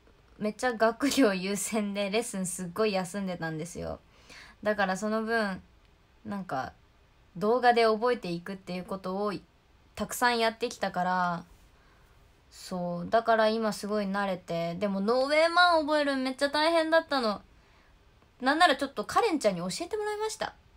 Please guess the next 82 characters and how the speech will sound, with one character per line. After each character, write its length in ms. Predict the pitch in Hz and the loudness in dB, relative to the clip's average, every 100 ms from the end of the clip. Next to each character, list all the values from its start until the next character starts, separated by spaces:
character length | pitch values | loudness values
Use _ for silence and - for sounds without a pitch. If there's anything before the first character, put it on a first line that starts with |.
| - | -20
そ 420 | - 190 165 - - _ _ - | -10 -6 -6 -8 -16 _ _ -10
う。 40 | 220 | -10
<laughs> 800 | 214 - _ - - - - - | -10 -14 _ -20 -20 -20 -16 -6
な 60 | |
ん 60 | 262 | -2
な 100 | 294 | 0
ら 100 | 285 | 0
カ 160 | 294 | 0
レ 160 | 285 277 | 0 0
ン 100 | 240 | -2
ち 80 | 208 | -4
ゃ 80 | 196 | -4
ん 40 | |
に 60 | 175 | -4
教 100 | 180 208 | -6 -6
え 80 | |
て 120 | 196 196 | -4 -4
も 120 | 196 | -2
ら 80 | 196 | -2
い 60 | |
な 100 | 190 | -2
が 80 | 165 | -4
ら 60 | - | -6
や 40 | |
っ 20 | - | -10
た。 200 | - - - - _ - - - | -10 -12 -14 -20 _ -20 -20 -6
ノ 220 | - 214 | 4 4
ー 100 | 196 | 4
エ 20 | 196 | 2
メ、 300 | 208 214 196 - | 0 0 -4 -6
お、 200 | - 214 - | 0 2 4
お、 180 | 214 - | 2 2
お、 180 | 214 214 | 2 2
お、 160 | - 214 | 4 2
ノ 240 | 208 214 | 4 2
ー 100 | 190 | 2
エ 40 | 180 | 0
メ 160 | 202 | -2
の 120 | 185 180 | -4 -4
と 100 | 185 | -4
こ 80 | 180 | -4
な 120 | 175 | -4
ん 60 | |
か 80 | 175 | -4
も 100 | 180 | -4
う 20 | 190 | 2
何 240 | 220 330 | 2 6
や 80 | 370 | 6
り 140 | 254 | 6
ろ 100 | 208 | 4
か 100 | 196 | 2
わ 100 | 185 | 2
か 100 | 226 | 2
ら 60 | 226 | 2
ん 20 | |
か 80 | 196 | 0
っ 20 | |
た 80 | - | -8
け 120 | 170 | -8
ん。 40 | 156 | 6
「カ 120 | - | 8
レ 80 | 494 | 8
ン 60 | |
ち 40 | 262 | 6
ゃ 80 | 220 | 4
ん 40 | |
こ 60 | 202 | 4
こ 80 | 208 | 6
何 220 | 294 339 | 8 8
や 60 | 233 | 4
っ 40 | |
て 80 | 202 | 0
る？」 80 | 196 | -6
っ 60 | |
て 80 | 185 | -8
め 60 | 156 | -10
っ 40 | |
ち 80 | - | -10
ゃ 40 | |
聞 120 | 185 | -10
い 40 | 175 | -8
た。 200 | - | -8